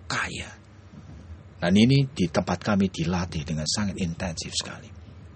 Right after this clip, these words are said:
Jadi bukan hanya degree, cuma sekedar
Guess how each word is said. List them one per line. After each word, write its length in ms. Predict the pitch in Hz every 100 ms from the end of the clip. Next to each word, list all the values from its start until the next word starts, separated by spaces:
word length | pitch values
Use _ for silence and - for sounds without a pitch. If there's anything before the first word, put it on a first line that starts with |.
| - - - - -
Jadi 160 | - 135
bukan 320 | 139 202 196
hanya 240 | 170 151
degree, 560 | - 117 - 139 113 101 - - -
cuma 240 | - 127 120
sekedar 560 | - 110 101 92 90